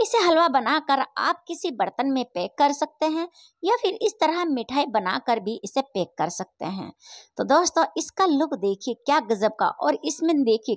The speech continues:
कितना दानादार लग रहा है ना, बिल्कुल एकदम इमली केक की तरह।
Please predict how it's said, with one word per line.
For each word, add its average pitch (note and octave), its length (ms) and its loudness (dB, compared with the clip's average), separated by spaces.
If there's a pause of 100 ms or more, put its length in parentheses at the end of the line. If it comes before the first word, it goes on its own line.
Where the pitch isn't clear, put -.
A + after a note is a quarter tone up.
कितना D#4+ 300 2
दानादार C4+ 480 2
लग B3+ 180 0
रहा E4 80 2
है E4+ 80 0
ना, E4+ 120 -2 (320)
बिल्कुल D#4+ 300 0
एकदम D4 520 2
इमली C#4 300 4
केक F#3+ 300 -4
की - 80 2
तरह। F#3+ 280 0